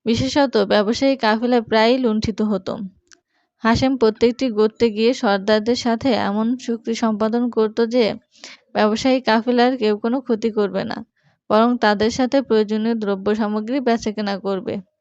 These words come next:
এই ব্যবস্থা গ্রহণ করার ফলে দেশময় লুটতরাজ অব্যাহত থাকা সত্ত্বেও কুরাইশদের কোনো কাফেলা আর কখনো লুণ্ঠিত হয়নি। একবার মক্কায় ভীষণ দুর্ভিক্ষ দেখা দেয়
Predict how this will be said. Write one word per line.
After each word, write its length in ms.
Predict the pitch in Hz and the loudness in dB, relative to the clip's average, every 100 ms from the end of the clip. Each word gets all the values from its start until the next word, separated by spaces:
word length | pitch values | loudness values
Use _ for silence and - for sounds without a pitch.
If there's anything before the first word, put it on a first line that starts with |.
| _ - - - _ _ | _ -20 -20 -20 _ _
এই 180 | 220 233 | 0 2
ব্যবস্থা 460 | 226 226 233 262 262 | 4 2 2 0 0
গ্রহণ 300 | 220 233 247 | 2 0 0
করার 340 | 240 233 233 | 2 2 2
ফলে 280 | - 269 233 | 2 0 2
দেশময় 460 | 202 220 - 240 240 | 0 -2 0 0 0
লুটতরাজ 580 | 220 214 220 226 220 | 0 -2 -2 0 0
অব্যাহত 460 | - 208 196 220 220 - - | 0 -2 0 -2 -2 -6 -4
থাকা 280 | 233 220 | -2 -2
সত্ত্বেও 600 | 233 214 214 - 262 214 240 - - _ | -4 -4 -4 -2 0 0 -4 -16 -20 _
কুরাইশদের 600 | - 214 220 220 208 254 254 | -2 2 4 4 2 0 0
কোনো 260 | 226 233 | -2 -2
কাফেলা 560 | 220 214 240 247 208 202 | 0 0 0 2 4 2
আর 120 | 202 | 0
কখনো 400 | 208 214 240 269 | -2 -4 -2 -2
লুণ্ঠিত 460 | 247 214 208 208 208 | -2 -2 -2 -2 -2
হয়নি। 460 | 202 190 175 214 - _ _ _ _ _ _ - | -2 -4 -6 -10 -12 _ _ _ _ _ _ -4
একবার 380 | 214 220 269 262 | -2 2 2 2
মক্কায় 440 | 233 233 254 262 | 2 0 0 0
ভীষণ 360 | 240 226 269 254 | 0 0 -2 0
দুর্ভিক্ষ 420 | 226 196 220 240 | -2 -2 -2 -2
দেখা 340 | 190 196 190 | 0 -2 -4
দেয় 220 | - - | -4 -6